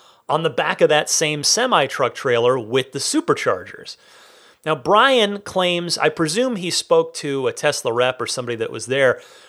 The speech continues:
Brian on Twitter claims that it has, uh, the Megapack has enough power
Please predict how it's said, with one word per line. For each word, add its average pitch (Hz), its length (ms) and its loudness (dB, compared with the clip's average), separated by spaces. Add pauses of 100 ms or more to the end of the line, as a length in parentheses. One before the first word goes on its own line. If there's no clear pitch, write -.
(120)
Brian 175 260 6
on 165 100 4
Twitter 165 300 2
claims 214 420 -2
that 175 260 0 (320)
it 151 180 0
has, 165 440 2
uh, - 80 -8
the 147 120 -8
Megapack 170 520 0
has 147 180 -2
enough 147 320 -2
power 208 560 4